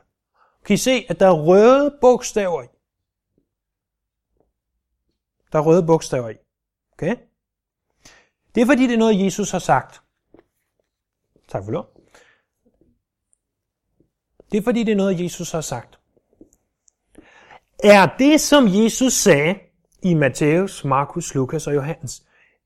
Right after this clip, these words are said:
mere vigtigt, end det, som Paulus skriver her i Galaterbrevet kapitel et, vers et? Jeg skal nok lade være, lade være med at svare i faren for, at I svarer forkert. Nej,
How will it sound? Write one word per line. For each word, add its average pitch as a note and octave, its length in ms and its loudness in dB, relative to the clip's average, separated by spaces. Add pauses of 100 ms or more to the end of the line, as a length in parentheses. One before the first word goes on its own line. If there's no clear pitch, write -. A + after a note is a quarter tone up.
(140)
mere B3 880 0
vigtigt, A#3+ 640 -4 (1500)
end F#3+ 240 2
det, A#3+ 220 0
som D3+ 320 -2 (200)
Paulus A3+ 460 4
skriver G#3+ 460 -2
her G3+ 320 0 (300)
i E3+ 100 -4
Galaterbrevet G3 680 0
kapitel G3+ 480 -8
et, C3 160 -6
vers C#3+ 240 -6
et? E3 60 -10
Jeg - 920 -16
skal - 160 -16
nok B2 180 -6
lade B2 180 -6
være, B2 140 -8
lade B2 160 -6
være B2 80 -8
med B2+ 100 -8
at A#2+ 60 -6
svare D#3 380 0
i C#3+ 40 -2
faren C#3+ 300 -2
for, C#3 120 -4
at B2+ 100 -2
I - 40 -12
svarer B2 180 2
forkert. G#3+ 540 0
Nej, A3 480 0